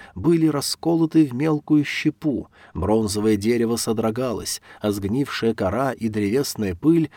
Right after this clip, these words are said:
падая вниз, попали в глаза. Один из корней, который раньше удерживался другими, переплётшимися с ним, теперь оказался свободным и под действием силы упругости распрямился.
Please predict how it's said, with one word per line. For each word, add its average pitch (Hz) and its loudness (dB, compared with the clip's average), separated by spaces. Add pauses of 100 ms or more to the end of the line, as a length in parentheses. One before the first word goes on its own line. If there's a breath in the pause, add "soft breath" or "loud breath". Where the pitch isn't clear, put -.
(160 loud breath)
падая 123 0
вниз, 147 -4 (180 soft breath)
попали 120 -2
в 110 -2
глаза. 104 -4 (500)
Один 101 2
из - -2
корней, 107 -2
который 156 2
раньше 156 0
удерживался 127 0
другими, 98 -2
переплётшимися 117 -2
с - -4
ним, 160 0 (100)
теперь 147 0
оказался 139 -2
свободным 104 -2 (180 soft breath)
и 113 2
под 101 0
действием 104 0
силы 131 -2
упругости 107 0
распрямился. 131 -2